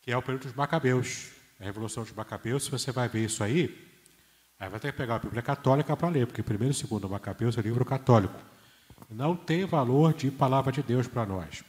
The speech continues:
mas tem valor histórico. Então, pra você saber o que aconteceu ali, nessa Revolução dos Macabeus, leia os livros de Macabeus da Bíblia Católica. Tá bom? Mais alguma pergunta?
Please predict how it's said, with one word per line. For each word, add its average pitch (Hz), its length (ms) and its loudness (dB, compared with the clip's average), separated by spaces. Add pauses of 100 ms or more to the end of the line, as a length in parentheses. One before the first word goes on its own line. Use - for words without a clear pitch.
mas 117 200 -4
tem 127 160 -4
valor 123 320 0
histórico. - 500 2 (880)
Então, 127 220 -2
pra 156 120 0
você 151 240 0
saber 123 280 0
o 120 60 2
que - 160 -2
aconteceu 160 640 2
ali, 107 280 2 (800)
nessa 117 240 -6
Revolução 120 640 -2
dos 143 160 -2
Macabeus, 117 680 0 (420)
leia 120 200 -2
os 139 120 -2
livros 120 220 -4
de 123 100 -10
Macabeus 123 480 -2
da 127 140 -2
Bíblia 113 300 -6
Católica. - 580 -14 (520)
Tá 98 120 -16
bom? 170 400 0 (720)
Mais 170 200 4
alguma 156 200 4
pergunta? 202 540 6